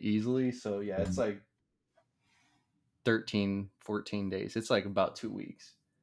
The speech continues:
Speaker 2: Okay. Uh, let me see what we
Speaker 1: That's
Speaker 2: got.
Speaker 1: easy money, bro.
Speaker 2: That's easy. Um, I'm, I'm fine with that. Yeah, it would, it would be about two weeks. <laughs>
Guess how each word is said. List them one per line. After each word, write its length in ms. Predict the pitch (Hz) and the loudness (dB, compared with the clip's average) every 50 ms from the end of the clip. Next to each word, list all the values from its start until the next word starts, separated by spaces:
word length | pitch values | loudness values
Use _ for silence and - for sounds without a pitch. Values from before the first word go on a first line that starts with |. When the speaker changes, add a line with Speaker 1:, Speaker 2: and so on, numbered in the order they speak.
| _ _ _ _ _ - 82 | _ _ _ _ _ -8 -8
Speaker 2:
Okay. 260 | 78 - 85 82 82 - - _ _ _ _ _ _ _ _ _ - | -4 -2 -2 -2 -2 -4 -10 _ _ _ _ _ _ _ _ _ -4
Uh, 140 | 82 82 82 | -2 0 2
let 180 | 82 82 - - | 2 0 0 -2
me 160 | 87 82 80 | -2 -4 -4
see 440 | - - - - 85 82 80 78 78 | -6 -10 -12 -8 -6 -4 -2 -2 -4
what 200 | 76 78 73 73 | -4 -6 -8 0
we 60 | 147 | 4
Speaker 1:
That's 180 | 151 175 202 - | 6 6 8 10
Speaker 2:
got. 100 | 165 - | 10 10
Speaker 1:
easy 220 | 139 127 123 120 | 12 12 10 8
money, 400 | 113 117 147 180 196 170 143 131 | 10 12 12 12 12 12 12 12
bro. 380 | 123 120 131 143 160 180 247 - - _ _ _ _ _ _ _ _ _ _ _ - | 10 12 12 12 12 12 8 4 -4 _ _ _ _ _ _ _ _ _ _ _ -6
Speaker 2:
That's 240 | - 87 104 98 - | 0 0 0 2 2
easy. 400 | 95 95 95 82 78 73 73 76 82 90 - | 2 2 2 2 0 -4 -6 -10 -14 -12 -4
Um, 560 | - 92 98 101 98 98 101 98 95 85 - - | 0 2 2 4 4 4 2 2 0 -2 -4 -4
I'm, 200 | - 101 113 101 - - | -4 -4 -4 -4 -4 -4
I'm 160 | - 95 98 | -4 -4 -2
fine 240 | 92 85 82 82 76 | 0 0 0 0 0
with 120 | 73 71 - | -2 -4 -4
that. 180 | 76 76 73 - - - _ _ _ _ _ _ _ _ _ _ _ _ _ _ _ _ _ _ | -4 -4 -4 -6 -10 -14 _ _ _ _ _ _ _ _ _ _ _ _ _ _ _ _ _ _
Yeah, 240 | - 85 82 78 76 | 0 0 2 2 2
it 40 | 78 87 | 2 2
would, 140 | 87 85 76 | 2 0 2
it 100 | 78 90 | 0 0
would 120 | 90 85 | 0 0
be 100 | 87 85 | 0 -2
about 300 | 82 78 80 69 - - | 0 0 -2 -2 -4 -6
two 180 | - - 95 85 | -6 -4 -4 -2
weeks. 400 | 85 82 76 73 - - - - - | 0 -2 -2 -4 -6 -12 -20 -20 -20
<laughs> 60 | _ | _